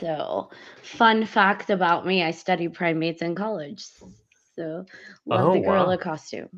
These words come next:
Speaker 1: Yeah. I know,
Speaker 2: Yeah.
Speaker 1: random, right?
Speaker 2: Well,
Speaker 1: <laughs>
Speaker 2: <laughs> that's to-, that's awesome.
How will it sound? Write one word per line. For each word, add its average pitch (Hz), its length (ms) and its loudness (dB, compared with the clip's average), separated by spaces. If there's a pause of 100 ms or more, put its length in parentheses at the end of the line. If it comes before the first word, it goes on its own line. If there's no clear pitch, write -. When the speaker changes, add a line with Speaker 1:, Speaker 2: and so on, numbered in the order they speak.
Speaker 1:
Yeah. 254 640 -2 (260)
I 156 60 -12
know, 190 60 -4
Speaker 2:
Yeah. 190 260 6
Speaker 1:
random, 170 360 -4
right? 214 300 -10 (460)
Speaker 2:
Well, 110 720 6
Speaker 1:
<laughs> - 160 -6
Speaker 2:
<laughs> 110 220 -8
that's 113 360 0 (120)
to-, 107 220 0
that's 117 320 4
awesome. 120 480 4